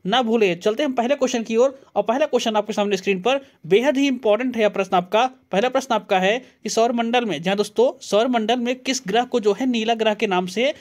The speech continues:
जाना जाता है? तो पृथ्वी, ऑप्शन बी, इस पर का सही जवाब होगा ऑप्शन बी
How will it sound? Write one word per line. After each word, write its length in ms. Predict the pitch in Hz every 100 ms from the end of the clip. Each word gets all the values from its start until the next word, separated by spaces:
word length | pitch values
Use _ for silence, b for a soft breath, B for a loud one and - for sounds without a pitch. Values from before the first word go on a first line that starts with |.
| B B
जाना 300 | 160 175 202
जाता 240 | 214 185 185
है? 220 | 175 143 b b -
तो 60 | 220
पृथ्वी, 480 | 240 - 226 185 - -
ऑप्शन 400 | 190 190 262 240
बी, 180 | 226 254
इस 200 | 269 226
पर 140 | -
का 120 | 214 226
सही 160 | 220
जवाब 200 | 226 226
होगा 160 | 202 220
ऑप्शन 460 | 220 185 185 233 220
बी 180 | 208